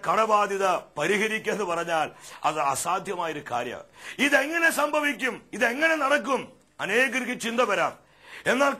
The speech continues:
കർത്താവ് വളരെ വ്യക്തമായി അദ്ദേഹത്തോട് പറഞ്ഞു, "ഈ സാമ്പത്തിക വിഷയത്തിൽ നിന്ന്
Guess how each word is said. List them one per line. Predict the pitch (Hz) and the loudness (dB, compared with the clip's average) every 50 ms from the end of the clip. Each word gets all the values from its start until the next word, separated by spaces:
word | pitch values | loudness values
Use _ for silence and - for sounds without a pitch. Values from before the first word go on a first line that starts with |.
| - | 0
കർത്താവ് | 214 233 - - - 262 277 302 294 | 0 0 0 0 2 4 4 4 4
വളരെ | 277 262 254 247 233 | 4 2 2 0 0
വ്യക്തമായി | 220 208 180 - - 285 277 254 233 220 214 | 0 -2 -2 -2 0 0 2 2 2 2 2
അദ്ദേഹത്തോട് | 196 190 185 214 202 220 214 208 208 196 | 2 0 0 0 0 0 0 0 0 0
പറഞ്ഞു, | 185 160 165 175 180 185 180 165 135 110 - - _ _ _ - - - - - - - | 0 0 0 0 0 0 -2 -2 -4 -4 -8 -14 _ _ _ -20 -20 -20 -20 -14 -6 -2
"ഈ | 151 202 226 233 | 0 0 0 0
സാമ്പത്തിക | 226 185 - 202 208 240 262 254 262 254 160 196 240 226 | -2 -2 0 0 2 2 0 0 -4 -8 -8 -4 -2 -2
വിഷയത്തിൽ | 226 226 202 - 240 254 262 254 247 - 233 233 220 | -2 -2 -2 0 0 0 2 0 0 -2 -4 -6 -6
നിന്ന് | 208 202 190 196 208 233 254 | -6 -6 -2 2 4 6 6